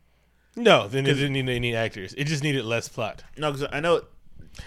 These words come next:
Speaker 1: You
Speaker 2: this
Speaker 1: know what? They gave us a lot of fucking monster fighting.
Speaker 2: It did.
Speaker 1: It, it was, I was not
Speaker 2: I didn't, I didn't get exactly bored, like I said.
Speaker 1: Yeah,
Speaker 2: But
Speaker 1: there
Speaker 2: just,
Speaker 1: was some
Speaker 2: just
Speaker 1: sh-, there, you could have took some filler out there.
Speaker 2: just a little bit, not
Speaker 1: Yeah.
Speaker 2: a, not a ton. Maybe, maybe just, like, fifteen minutes.
Speaker 1: Because you gave us, you gave us a dumb monster movie.
Speaker 2: Yeah.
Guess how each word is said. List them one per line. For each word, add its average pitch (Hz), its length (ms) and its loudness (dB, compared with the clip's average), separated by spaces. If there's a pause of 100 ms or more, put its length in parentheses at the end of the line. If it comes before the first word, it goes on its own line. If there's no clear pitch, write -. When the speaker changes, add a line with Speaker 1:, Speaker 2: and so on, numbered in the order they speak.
(120)
Speaker 1:
You 277 200 2
Speaker 2:
this 277 40 10
Speaker 1:
know 277 120 12
what? 269 240 10
They 269 140 8
gave 208 260 8
us 165 140 6
a 147 140 6
lot 135 320 6
of 131 80 -2
fucking 117 360 -4
monster 104 360 -8
fighting. 92 360 -10 (320)
Speaker 2:
It 190 80 2
did. 120 200 -6 (680)
Speaker 1:
It, 208 460 4
it 196 180 6
was, 170 240 4
I 175 280 8
was 147 140 2
not 135 380 0 (520)
Speaker 2:
I 170 100 2
didn't, 214 260 -2
I 156 80 2
didn't 170 160 2
get 156 100 2
exactly 123 420 0
bored, 107 320 -6
like 127 140 -4
I 127 80 -2
said. 135 340 -6 (340)
Speaker 1:
Yeah, 147 200 0
Speaker 2:
But 117 120 -2
Speaker 1:
there 185 160 8
Speaker 2:
just, 190 40 8
Speaker 1:
was 160 120 4
some 170 100 2
Speaker 2:
just - 140 -4
Speaker 1:
sh-, 127 80 -10
there, 160 160 -4
you 147 160 -6
could 156 80 -4
have 131 80 -6
took 123 100 -10
some 104 100 -18
filler 101 240 -10
out - 140 -14
there. - 80 -14
Speaker 2:
just 233 140 -4
a 160 40 -2
little 107 200 -2
bit, 127 160 -6 (100)
not 160 120 -2
Speaker 1:
Yeah. 110 100 0
Speaker 2:
a, - 20 -18
not 156 160 -4
a 131 40 -4
ton. 113 260 -6
Maybe, 123 160 -8 (120)
maybe 147 220 -6
just, 175 140 -4
like, 156 120 -4
fifteen 165 240 -10
minutes. 180 220 -10
Speaker 1:
Because 220 320 4
you 240 80 2
gave 247 300 10
us, 214 180 8
you 226 100 0
gave 214 200 8
us 175 80 0
a 180 80 4
dumb 170 360 6
monster 160 380 4
movie. 107 460 -2
Speaker 2:
Yeah. 117 160 -2